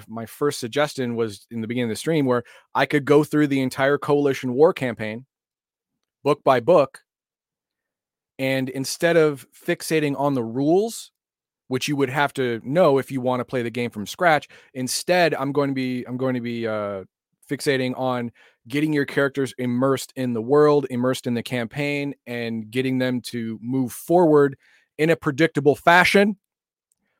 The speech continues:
because this campaign has a beginning, a middle, and an end, right? You have to follow it, or if you go off the rails, you bought four books that you can't use now, right? So you have to keep, keep your cats herded,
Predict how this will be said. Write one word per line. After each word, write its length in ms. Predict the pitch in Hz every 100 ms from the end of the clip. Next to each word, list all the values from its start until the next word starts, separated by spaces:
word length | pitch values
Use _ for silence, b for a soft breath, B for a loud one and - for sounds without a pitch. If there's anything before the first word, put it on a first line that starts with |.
| _ -
because 460 | 135 156 147 127
this 160 | 151 170
campaign 560 | 170 170 180 190 165
has 200 | 147 147
a 40 | 127
beginning, 400 | 123 143 170 160
a 40 |
middle, 300 | 143 160 156
and 120 | 139
an 60 | 131
end, 220 | 160 104
right? 200 | 117 139
You 120 | 139
have 120 | 147 -
to 80 |
follow 420 | 127 160 170 156 143
it, 120 | 143
or 260 | 135 139 135 B B
if 140 | 131 139
you 60 |
go 220 | 139 170
off 220 | 165 165 -
the 140 | 151
rails, 380 | 156 196 170 131
you 100 | 143
bought 320 | 151 151 -
four 240 | - 156
books 260 | 135 147 -
that 280 | 139 139 131 _ _
you 120 | 139
can't 220 | - 135
use 200 | 127 139
now, 200 | 120 80 _
right? 240 | 117 123 -
So 160 | 147
you 80 | 147
have 100 | 151
to 80 | 143
keep, 340 | - 190 190 _ _ _ _
keep 260 | - 185 160
your 120 | 156
cats 360 | - 165 160 -
herded, 440 | 143 170 196